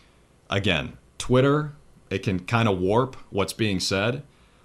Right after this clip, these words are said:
I saw someone say, you know, Dabo needs to stay consistent with the free market because he was asked in th-, this piece on E S P N about coaches making, you know, ten million dollars a year, basically.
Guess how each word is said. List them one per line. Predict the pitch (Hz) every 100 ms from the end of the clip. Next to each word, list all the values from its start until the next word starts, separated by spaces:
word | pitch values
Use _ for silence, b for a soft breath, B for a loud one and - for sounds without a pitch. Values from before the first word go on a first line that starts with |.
| -
I | 131
saw | 147
someone | 127 139 127 117
say, | 120 110
you |
know, | 104 98
Dabo | - 110 110 107
needs | 104 101
to | 98
stay | - 107
consistent | 101 92 - 101 - 95 95
with | 92 78
the | 85
free | - 117
market | 107 98 101 107 113 107
because | 85 90 82 73 - -
he | 107
was | 98
asked | 101 101 -
in | 95
th-, | 95 -
this | 95 -
piece | - 135 117
on | 92 90
E | 92
S | -
P | 101
N | 117 110
about | 82 85 80 - b b b b _ _ _ _
coaches | - 123 120 92 98
making, | 92 95 92
you | 87
know, | 82
ten | - 104 95
million | 95 92 85
dollars | 95 92 85 85
a |
year, | 90 156
basically. | - 78 - - 62 55